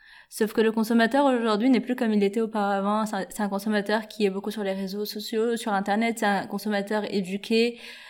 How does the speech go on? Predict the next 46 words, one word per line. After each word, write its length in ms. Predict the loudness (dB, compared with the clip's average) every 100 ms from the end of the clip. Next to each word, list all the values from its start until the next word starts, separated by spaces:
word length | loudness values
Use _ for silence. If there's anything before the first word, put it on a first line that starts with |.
| -20 _
et, 280 | 4 4 6
euh, 400 | 4 2 -2 -4 -8 -18 -20 -20 _ -4
il 120 | 0
va 100 | 2
se 100 | 0
rendre 300 | 0 0 0
compte 320 | 2 2 2 -4
que 100 | 0
lorsque 320 | 2 2 0
c'est 200 | -2 0
une 100 | -2
copie, 420 | 0 -2 -2 0
alors 300 | 2 2 2
que 80 | 0
lorsque 300 | -2 -2 -4
c'est 100 | -2
un 160 | 0 0
original 560 | 0 -2 -2 0 0
et 60 | -2
qu'on 200 | 0 0
ose 180 | 0 -2 -10 -20 -20 -10
se 120 | -2
distinguer, 720 | 0 0 2 4 6 6 6
même 220 | 6 4
si 240 | 0 0 -2
personne 420 | 0 -2 0 0
ne 60 | 0
croit 240 | 0 2
en 80 | 2
nos 80 | 2
idées, 540 | 0 -2 2 4 4
on 420 | 2 0 0 -4 -2
persévère 680 | -2 2 4 6 6 4 4 0
et 100 | -2
on 80 | -2
continue 640 | -2 -4 -2 -2 0 -2
à 100 | -2
se 120 | -4 -2
démarquer, 640 | 2 2 0 2 2 2 -4 -14 -4
je 100 | -2
pense 260 | 0 0
qu'on 160 | 0 -4
finira 400 | 0 0 2 0
toujours 380 | 0 -4 -6 -2
par, 440 | 4 4 4 -2
euh, 300 | -4 -4 -6